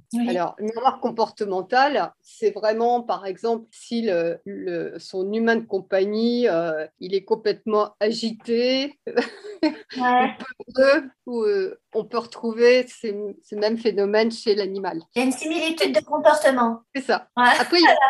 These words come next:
Speaker 2: une similitude des
Speaker 1: Alors,
Speaker 2: émotions.
Speaker 1: <laughs> que je fasse attention à mon chat, alors. <laughs>
Speaker 2: Oui, mais moi, je les regarde, les miens, euh, des fois, et je dis, «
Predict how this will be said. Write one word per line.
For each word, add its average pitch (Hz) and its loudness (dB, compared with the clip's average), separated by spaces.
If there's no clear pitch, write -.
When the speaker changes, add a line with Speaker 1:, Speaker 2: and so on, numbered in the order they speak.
Speaker 2:
une 294 -4
similitude 311 0
des 269 2
Speaker 1:
Alors, 294 10
Speaker 2:
émotions. - 0
Speaker 1:
<laughs> - -2
que 294 2
je - 2
fasse 311 6
attention 285 2
à 254 4
mon 269 0
chat, - 6
alors. 220 8
<laughs> - 2
Speaker 2:
Oui, 302 0
mais 294 2
moi, 285 2
je - -4
les 277 6
regarde, 254 4
les 233 6
miens, 226 0
euh, 170 -10
des 180 -6
fois, 247 -2
et 180 -2
je - -20
dis, « 208 -4